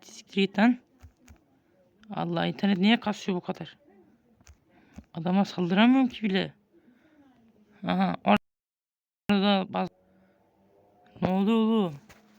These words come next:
Ne oldu lan? Evet, teknik bir, teknik bir aksaklık sonucunda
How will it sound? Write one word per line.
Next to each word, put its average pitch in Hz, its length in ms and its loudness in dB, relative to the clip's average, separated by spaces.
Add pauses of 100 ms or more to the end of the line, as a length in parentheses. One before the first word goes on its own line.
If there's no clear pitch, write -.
(1120)
Ne 160 60 -8
oldu 156 120 -8
lan? 202 280 2 (640)
Evet, 170 440 -4
teknik 170 480 -8
bir, 190 180 0
teknik - 720 -8
bir 170 300 -6
aksaklık 165 560 -10
sonucunda 160 720 -4